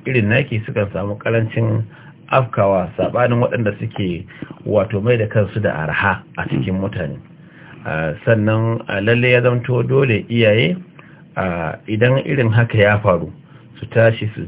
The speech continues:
Speaker 1: jajirce, su ta-, su tabbata an ɗauki mataki akan wanda ya irin wannan abu. Domin wani lokaci mutane muna ɓoye wato masu laifi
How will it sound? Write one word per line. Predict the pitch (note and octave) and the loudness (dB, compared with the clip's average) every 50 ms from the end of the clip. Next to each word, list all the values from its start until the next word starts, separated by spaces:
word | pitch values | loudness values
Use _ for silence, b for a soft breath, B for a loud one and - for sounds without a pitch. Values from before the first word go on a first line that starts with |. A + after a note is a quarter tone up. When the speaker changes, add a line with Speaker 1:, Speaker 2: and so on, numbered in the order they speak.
| - | -4
Speaker 1:
jajirce, | - G#2+ A#2 A#2 A#2 G#2+ G#2+ F#2+ F#2 - - A2 G#2+ A2 A2 A2 B B B B B B - | 0 4 4 4 4 2 0 -2 -2 -6 -6 -4 -4 -4 -4 -6 B B B B B B -12
su | - - - - - | -12 -12 -10 -4 2
ta-, | B2+ B2+ B2 A#2+ - - - - - G2+ - | 2 2 2 2 -2 -10 -10 -10 -10 -6 -6
su | - G#2 - | -6 -2 2
tabbata | - C#3+ C#3 C#3+ C3+ B2+ - - A2 G#2+ - - | 2 2 4 4 2 2 2 2 2 2 2 2
an | B2 A#2+ A2+ A2+ A2+ A2 G#2+ A2 - - - | 2 4 4 4 2 0 -2 -2 -6 -8 -6
ɗauki | G#2 G2+ F#2 - - A2 | -6 -6 -4 -4 -4 -2
mataki | A2+ A2 G#2+ A#2+ A2+ A2 A2 - - - | -2 0 0 0 -2 -2 -2 -6 -10 -10
akan | - - - - G2+ F#2+ F2+ E2 D#2 | -10 -6 -4 -4 -4 -4 -6 -6 -4
wanda | F2+ G#2+ G#2+ G2+ F2+ F2+ | -2 0 0 0 -2 -4
ya | F2 E2+ | -6 -6
irin | G2+ G2+ G2 F#2+ F#2 | -6 -6 -4 -2 -2
wannan | F#2 F#2 F#2 F#2 E2 - | 0 0 -2 -2 -4 -6
abu. | - D2+ E2 D2+ B B B B B B B B B B B - | -8 -8 -10 -12 B B B B B B B B B B B -6
Domin | - G2+ G#2 A2 A#2 A#2 A#2 A#2+ - - - | -2 0 0 2 2 2 0 0 -2 -4 -6
wani | G#2+ A#2+ B2+ C3 C3+ | 2 2 4 4 4
lokaci | C#3 D3+ D#3+ D#3 - B2 A#2 - B2 | 2 2 2 2 0 -2 -2 -2 -4
mutane | A2+ B2 B2 - A#2+ A2 G#2+ A2 G#2+ G#2+ G#2+ A2 - - | -2 -2 -2 0 0 2 2 2 0 -2 -2 -4 -6 -6
muna | A#2+ B2 B2+ B2 A2+ G#2+ G2+ G2+ - - - | -4 -2 0 2 2 2 0 -2 -6 -8 -2
ɓoye | G#2 A2+ B2 B2+ B2 A2 G2 F#2 F2+ E2+ F2 - B B B B B B B B | 0 2 4 4 4 4 2 0 -2 -6 -8 -12 B B B B B B B B
wato | - - G2+ G2+ F#2+ G2 - - G2 F#2+ F2+ F2 E2+ | -4 0 0 0 0 0 -2 -4 -4 -2 -2 -4 -4
masu | F2+ G2+ G2+ G2+ G2 F#2 - - | -4 -4 -4 -4 -4 -4 -4 -2
laifi | A#2 A#2 A#2 A2 G#2 - - F#2+ F#2 F#2 - | 0 2 4 2 2 2 -2 -4 -6 -6 -8